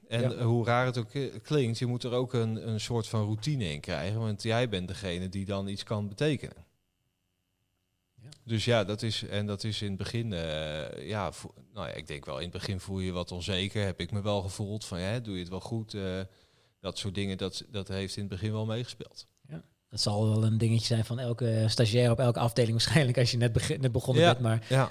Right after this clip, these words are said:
Speaker 2: bij jou misschien nog erger, omdat je, eh, mensenlevens in handen hebt, hè?
Speaker 1: Nou
Speaker 2: Dus,
Speaker 1: ja, dat
Speaker 2: eh,
Speaker 1: denk ik ook wel. Ja.
Speaker 2: ja. Ja.
Speaker 1: Ja.
Speaker 2: Hey, toen jij, eh, toch weer koos voor het zorgvak, hoe, hoe reageerde jouw, eh, jouw, jouw zorggezin daarop, zeg maar?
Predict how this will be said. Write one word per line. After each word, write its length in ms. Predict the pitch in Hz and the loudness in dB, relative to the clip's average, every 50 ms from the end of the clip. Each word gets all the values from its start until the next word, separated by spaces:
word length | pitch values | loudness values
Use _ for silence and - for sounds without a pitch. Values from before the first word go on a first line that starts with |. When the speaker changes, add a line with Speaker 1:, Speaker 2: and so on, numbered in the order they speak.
| - - | -2 -8
Speaker 2:
bij 140 | - 113 127 | -2 2 4
jou 160 | 131 135 143 | 4 4 4
misschien 260 | 143 - - 147 139 | 4 4 2 4 6
nog 160 | 143 147 127 | 6 8 8
erger, 340 | 147 156 165 156 - 127 120 | 8 8 8 8 6 6 2
omdat 240 | 135 156 139 113 110 | 2 4 2 2 2
je, 180 | - 120 117 120 | 2 2 4 4
eh, 140 | 127 131 131 | 4 4 4
mensenlevens 500 | 135 151 170 165 - 139 131 127 123 117 | 4 2 2 2 4 4 6 6 6 4
in 60 | 123 | 4
handen 240 | 113 120 123 120 110 107 | 4 6 6 6 4 4
hebt, 140 | 104 101 - | 2 2 0
hè? 60 | - | 0
Speaker 1:
Nou 120 | - 170 | 4 6
Speaker 2:
Dus, 100 | 160 147 | 8 8
Speaker 1:
ja, 60 | 143 135 | 8 8
dat 100 | 135 131 | 8 8
Speaker 2:
eh, 40 | 101 | 8
Speaker 1:
denk 180 | 127 127 131 - | 8 6 6 4
ik 140 | 95 80 90 | 0 0 0
ook 180 | 98 135 - | 0 0 2
wel. 240 | - 135 - - - - _ | 0 -2 -2 -2 -10 -14 _
Ja. 180 | 117 127 135 - | -4 -2 -2 0
Speaker 2:
ja. 160 | 127 131 - - - _ _ _ _ _ _ _ | -2 -4 -6 -10 -20 _ _ _ _ _ _ _
Ja. 200 | _ 117 120 120 - _ | _ -4 -4 -4 -4 _
Speaker 1:
Ja. 160 | 131 135 - - - - - - - - | -8 -8 -8 -10 -16 -20 -18 -18 -18 -2
Speaker 2:
Hey, 140 | - 139 135 | 4 4 4
toen 160 | - 156 156 | 6 8 10
jij, 360 | 156 156 151 151 147 147 - - | 10 12 12 12 10 8 6 4
eh, 400 | 170 151 139 139 139 139 156 156 | 2 4 4 4 4 4 2 0
toch 180 | 143 - 165 131 | 4 4 4 6
weer 160 | 135 139 127 | 6 4 4
koos 300 | 113 - 156 151 147 139 | 6 6 8 8 8 8
voor 180 | - 151 135 123 | 6 6 6 6
het 100 | 127 - | 6 4
zorgvak, 540 | - 143 135 135 131 117 - 139 170 185 - | 4 4 4 4 2 2 2 2 2 2 2
hoe, 220 | - 135 127 139 | 0 2 2 4
hoe 160 | - 117 123 | 2 2 4
reageerde 460 | 135 135 131 123 - 151 139 131 127 | 6 6 6 6 6 4 4 4 6
jouw, 360 | 131 127 127 127 123 123 123 123 | 6 6 6 6 6 6 6 4
eh, 320 | 123 123 123 123 123 123 | 4 4 4 4 2 2
jouw, 180 | 120 120 120 127 | 2 2 0 2
jouw 180 | 117 120 123 | 4 4 4
zorggezin 560 | 117 - 135 135 139 113 - 127 - 135 131 | 6 6 6 6 6 6 4 4 4 6 6
daarop, 220 | 127 123 123 131 - | 4 2 2 2 0
zeg 120 | - 117 | -2 -6
maar? 300 | 117 180 220 - - - | -6 -8 -10 -12 -14 -20